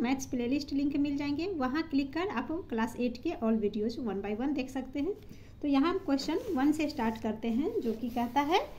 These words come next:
"Find the cube root, cube root of each of the following numbers by prime factorization method।" ठीक है, तो हमें क्यूब रूट निकालना है, प्राइम फैक्टराइजेशन मेथड का यूज़ करना है। तो फर्स्ट नंबर में है हमारा वन टू वन सिक्स सेवन।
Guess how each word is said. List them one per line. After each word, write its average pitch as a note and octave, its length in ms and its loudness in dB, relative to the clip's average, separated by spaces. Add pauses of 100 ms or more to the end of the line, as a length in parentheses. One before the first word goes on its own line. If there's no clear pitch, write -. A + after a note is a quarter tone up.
(460)
"Find E4+ 400 2
the G4 100 2 (140)
cube C#4 260 6
root, C4+ 320 0 (460)
cube D#4+ 240 4
root B3+ 320 2
of E4 220 -2
each D#4+ 280 2
of A3+ 160 0
the F#4 160 0
following A3+ 380 4
numbers B3 420 0
by A3 180 0 (220)
prime C4 320 0
factorization F3+ 720 -2
method।" - 400 -12 (280)
ठीक C#4 140 -2
है, F#4 80 4
तो G#4 180 -2
हमें C4 220 4
क्यूब C4+ 180 4
रूट D4+ 200 0
निकालना D4 380 0
है, G4 180 0
प्राइम C4 220 2
फैक्टराइजेशन C#4 680 0
मेथड C4+ 280 2
का C#4 80 0
यूज़ C#4 260 2
करना C#4 240 2
है। D#4+ 180 -2 (500)
तो D#4 120 2
फर्स्ट E4 380 0
नंबर D4 260 0
में D4+ 160 0
है E4+ 140 4 (160)
हमारा B3 320 2 (380)
वन D4+ 260 4 (100)
टू C4 80 4
वन A#3+ 340 2
सिक्स D4+ 320 -4
सेवन। D#4 260 0